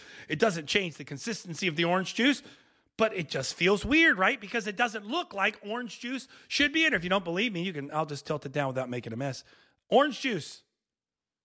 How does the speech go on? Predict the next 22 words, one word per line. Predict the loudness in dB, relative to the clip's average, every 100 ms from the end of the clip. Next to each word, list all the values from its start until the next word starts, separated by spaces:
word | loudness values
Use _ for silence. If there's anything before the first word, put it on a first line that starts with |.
| _ _ _ _ _ _
right? | 0 2 0 -6 _ _ _ _
It | -2
just | -2 -2
feels | 0 0 0 -2
weird | 0 4 4 4 0 _ -8
because | -4 0 0 -2 -20 -4
we | 0 0
see | 0 -2 -2
purpose, | -2 -2 0 2 2 2 -2 -14 _ _
but | -2 -2 -8 _ _ -20
we | -6 -2
identify | 0 2 2 2 2 2
it | 0
differently. | -2 -2 -6 -6 -4
And | -4
so | 0 0
there's | 2 0
friction. | 0 -4 -2 -4 0
And | 0
then | 0
we | 0 2
have | 4 2